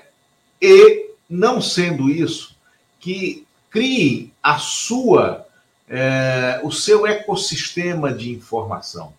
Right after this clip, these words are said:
né? Por meio dessa mídia independente digital, né? E saibam que, é, remunerar,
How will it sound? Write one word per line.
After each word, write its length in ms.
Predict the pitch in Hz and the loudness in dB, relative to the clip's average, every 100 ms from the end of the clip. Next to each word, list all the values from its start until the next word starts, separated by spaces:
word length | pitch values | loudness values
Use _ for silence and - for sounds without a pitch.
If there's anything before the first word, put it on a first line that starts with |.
| _ _ _ | _ _ _
né? 180 | 104 110 | -8 -6
Por 300 | - 170 160 | -4 -2 0
meio 540 | 151 175 180 175 156 143 | 2 6 6 4 -4 -6
dessa 460 | 143 170 - 160 | -4 -4 -4 -4
mídia 440 | 143 156 196 156 147 | -4 -4 -6 -4 -4
independente 800 | 127 123 120 92 117 127 131 101 | -4 -6 -8 -8 -8 -10 -12 -14
digital, 680 | 107 101 92 - 82 - - - _ - | -12 -12 -14 -10 -10 -12 -18 -20 _ -10
né? 220 | 107 127 | -8 -8
E 80 | 175 | -8
saibam 680 | - - 175 160 127 - 95 | -8 -2 0 0 -2 -6 -14
que, 460 | - 135 139 139 - _ _ | -12 -2 0 0 -4 _ _
é, 580 | 110 110 107 107 104 - _ | -10 -8 -8 -10 -12 -14 _
remunerar, 1000 | - - 170 175 180 151 117 101 78 - | -14 -2 0 2 0 -2 -2 -2 -4 -10